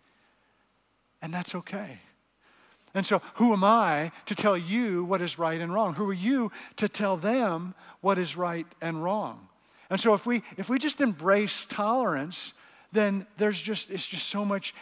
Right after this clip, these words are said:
easier to get along. Marty Rubin is a political activist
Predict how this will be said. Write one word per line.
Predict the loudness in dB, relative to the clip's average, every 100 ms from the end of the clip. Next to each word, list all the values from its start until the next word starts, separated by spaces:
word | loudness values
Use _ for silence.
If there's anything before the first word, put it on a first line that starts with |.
| -12
easier | -4 0 0 -2 -4 -4 -4
to | -8
get | -4 -2
along. | 0 0 0 0
Marty | -2 -2 -4
Rubin | -2 0 2 0
is | 0 0 2
a | -2
political | -2 -2 0 2 4
activist | 4 4 0 0 0 -2